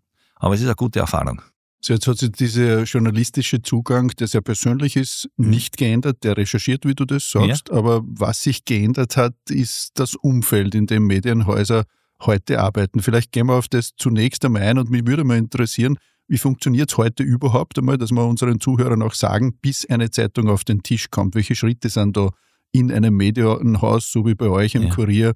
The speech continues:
Speaker 1: Ja.
Speaker 2: äh, im Grundsatz alle zu erledigen?
Speaker 1: Mhm. Okay. Alle Medienhäuser, das muss man grundsätzlich mal sagen, sind momentan erleben eine Zeit der Transformation. Man weiß nicht mehr genau, was ist eigentlich wirklich das Erfolgsmodell. Ist es die gedruckte Zeitung?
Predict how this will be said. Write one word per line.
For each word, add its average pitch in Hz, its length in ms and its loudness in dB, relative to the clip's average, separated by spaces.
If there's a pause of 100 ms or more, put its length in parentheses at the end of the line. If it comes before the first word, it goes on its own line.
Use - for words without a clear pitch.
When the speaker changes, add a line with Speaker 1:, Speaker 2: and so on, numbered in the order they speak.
(320)
Speaker 1:
Ja. 107 380 2
Speaker 2:
äh, 143 360 -4
im 117 140 0
Grundsatz 120 600 0
alle 98 300 2
zu - 160 0
erledigen? 95 480 0
Speaker 1:
Mhm. 90 260 0 (140)
Okay. 95 220 -4 (260)
Alle 156 220 2
Medienhäuser, 117 580 2
das 98 140 -6
muss 113 120 2
man 95 140 0
grundsätzlich 127 440 -2
mal 117 100 2
sagen, 110 260 0 (400)
sind 101 220 2
momentan 107 560 2
erleben 95 320 2
eine 95 140 2
Zeit - 240 -2
der 95 60 -2
Transformation. 80 680 -4 (360)
Man 82 120 0
weiß 98 200 0
nicht 107 80 0
mehr 92 80 -2
genau, 90 420 -2
was 92 220 -2
ist 95 120 -4
eigentlich 85 600 -2 (100)
wirklich 92 220 -2
das 85 160 -4
Erfolgsmodell. 82 760 -2 (840)
Ist - 120 -6
es 98 80 -2
die 92 120 -2
gedruckte 98 440 -4
Zeitung? 101 520 -2